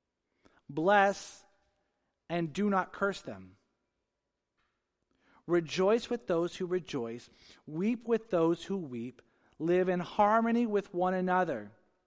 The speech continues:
Do not be haughty, but associate with the lowly. Never be wise in your own sight.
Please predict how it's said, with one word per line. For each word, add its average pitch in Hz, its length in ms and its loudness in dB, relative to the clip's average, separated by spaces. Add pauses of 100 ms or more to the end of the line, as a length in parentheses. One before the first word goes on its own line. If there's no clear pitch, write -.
(760)
Do 131 140 -6
not 165 220 2
be 220 100 0
haughty, 175 560 2 (960)
but 160 100 0
associate 196 640 2
with 170 180 -4
the 185 100 2
lowly. 185 540 4 (1300)
Never 175 260 2
be 220 160 0
wise 196 480 6
in 175 100 -4
your 170 140 0
own 160 160 2
sight. 147 540 -6